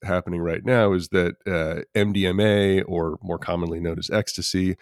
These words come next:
it is scheduled to become, uh,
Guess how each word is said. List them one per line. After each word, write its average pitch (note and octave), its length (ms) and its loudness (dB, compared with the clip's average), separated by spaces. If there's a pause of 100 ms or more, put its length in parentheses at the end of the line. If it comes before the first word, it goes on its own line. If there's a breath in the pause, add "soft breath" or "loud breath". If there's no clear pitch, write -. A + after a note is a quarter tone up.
(360 loud breath)
it B2 100 6
is G#2+ 180 4
scheduled G#2+ 680 2
to G2 100 -4
become, F#2 840 0
uh, F2+ 240 -2